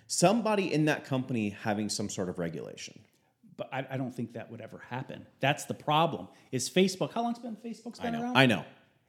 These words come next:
Speaker 2: And
Speaker 1: It's,
Speaker 2: they
Speaker 1: it's,
Speaker 2: still,
Speaker 1: it's a
Speaker 2: they, they make up, th-, you see all the times that Zuckerberg has gone into the, into, like, Congress and stuff.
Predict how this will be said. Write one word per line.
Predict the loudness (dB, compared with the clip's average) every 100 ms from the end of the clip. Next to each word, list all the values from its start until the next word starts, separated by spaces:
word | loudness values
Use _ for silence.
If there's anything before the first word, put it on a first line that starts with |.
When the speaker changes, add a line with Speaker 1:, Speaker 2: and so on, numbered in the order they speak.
| 0
Speaker 2:
And | 2
Speaker 1:
It's, | 6
Speaker 2:
they | 4
Speaker 1:
it's, | 4
Speaker 2:
still, | 6 6
Speaker 1:
it's |
a | 10
Speaker 2:
they, | 8
they | 8 4 4
make | 6 4 2
up, | 0 -4 -6 -20 -16 -10
th-, | -10 -10 _
you | 2 4
see | 4 -2
all | 2 4 4
the | 2
times | -2 -2 0 -2
that | 0 -2 -2 -10 -4
Zuckerberg | 2 2 4 0 0
has | 0
gone | 2 0
into | 0 -2 -2
the, | 0 -2 -4 -10
into, | -6 -4 -2
like, | -2 -4 -8
Congress | -4 -2 2 0
and | 0
stuff. | -2 -2 -2